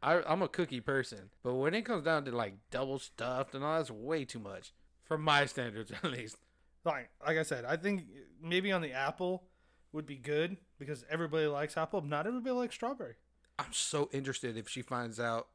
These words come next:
Speaker 1: if just to find out if she wins. 'Cause then it's just making me feel like, man, I should literally go to the store, scramble up whatever I can find at the <laughs> damn store, and then go, "There's not enough. I want millions of dollars from you."
Speaker 2: Oh, yeah. Well, I'll definitely try to still follow the story and see where,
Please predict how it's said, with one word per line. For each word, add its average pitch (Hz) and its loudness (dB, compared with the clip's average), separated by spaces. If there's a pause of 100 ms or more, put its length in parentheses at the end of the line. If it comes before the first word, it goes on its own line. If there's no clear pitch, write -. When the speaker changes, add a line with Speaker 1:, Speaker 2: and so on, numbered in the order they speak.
(140)
Speaker 1:
if 117 -6
just 143 -2
to 156 -4
find 135 -2
out 123 2
if 120 -8
she 127 -4
wins. 123 -2 (400)
'Cause 117 -2
then 147 4
it's 139 0
just 131 -6
making 139 0
me 123 -2
feel 156 0
like, 127 2
man, 120 -2
I 123 0
should 117 -6
literally 123 -2
go 123 -2
to 123 0
the 113 -4
store, 131 0 (300)
scramble 143 0
up 123 0
whatever 135 4
I 127 6
can 123 -2
find 135 0
at 131 0
the - -14 (140)
<laughs> - -12
damn 151 2
store, 151 2 (360)
and 143 2
then 147 2
go, 135 6 (420)
"There's 160 8
not 147 6
enough. 151 4 (300)
I 190 12
want 151 8 (320)
millions 170 6
of 151 0
dollars 135 6
from 135 -2
you." 117 -4 (400)
Speaker 2:
Oh, 175 6
yeah. 131 -4 (400)
Well, 180 8
I'll 170 6
definitely 185 4
try 185 6
to 160 0
still 180 6
follow 170 6
the 156 0
story 160 4
and 143 -4
see 160 -2
where, 147 2